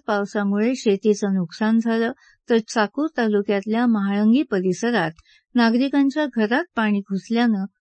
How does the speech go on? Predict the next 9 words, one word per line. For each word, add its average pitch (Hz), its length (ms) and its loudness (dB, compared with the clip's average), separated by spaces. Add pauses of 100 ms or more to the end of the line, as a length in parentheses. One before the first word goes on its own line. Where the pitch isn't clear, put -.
मोठं 220 360 0
नुकसान 180 460 0
झालं. 160 360 -2 (560)
छत्रपती 277 500 0
संभाजीनगरसह 240 1120 0 (100)
जालना 202 380 -2
जिल्ह्यातही 190 760 -2 (300)
आज 214 320 4
पहाटेपासून 226 760 0